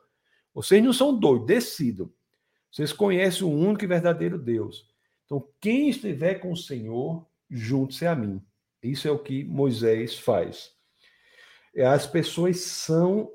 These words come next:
chamadas à reflexão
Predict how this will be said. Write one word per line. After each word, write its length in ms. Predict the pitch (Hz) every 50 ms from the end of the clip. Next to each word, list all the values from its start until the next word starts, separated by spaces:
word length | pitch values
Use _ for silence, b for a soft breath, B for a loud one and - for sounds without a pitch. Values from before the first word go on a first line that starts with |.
| - -
chamadas 1700 | - - - - - - - - 202 240 226 196 156 139 139 147 156 170 180 170 143 127 120 117 101 87 - - - - - - _ _ _ _ _ _ _ _ _ _ _ _ _ _ _ _
à 340 | - - 135 147 147 147 135
reflexão 1120 | 123 139 170 185 180 - - 165 156 147 - - - - - 120 110 110 127 151 170 170